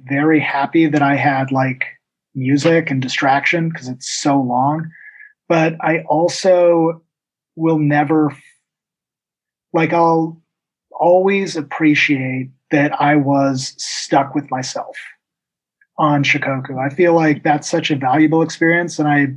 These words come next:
part of me always wishes that I'd done more of that on my other hikes, because it's, once you force yourself to be present, especially in the modern era where there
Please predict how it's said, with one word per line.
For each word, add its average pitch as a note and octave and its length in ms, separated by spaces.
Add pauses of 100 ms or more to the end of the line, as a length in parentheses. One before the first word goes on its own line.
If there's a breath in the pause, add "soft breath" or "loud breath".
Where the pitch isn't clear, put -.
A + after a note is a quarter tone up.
(120)
part F3 160
of F3 40
me E3+ 140
always D3 420
wishes C#3 680 (520)
that D#3 160
I'd C#3+ 240
done C#3+ 280
more C3 220
of C3 120
that B2 360 (380)
on C3 460
my C3 160
other A#2 180
hikes, - 580 (540)
because E3 580
it's, F#3 560 (720)
once G3+ 360
you C4+ 180 (180)
force F3 280
yourself F3 380
to D3+ 60
be C#3 120
present, C3+ 560
especially E3+ 500
in D3+ 80
the C3+ 80
modern C3+ 680 (100)
era D3+ 460
where C#3+ 180
there C3+ 260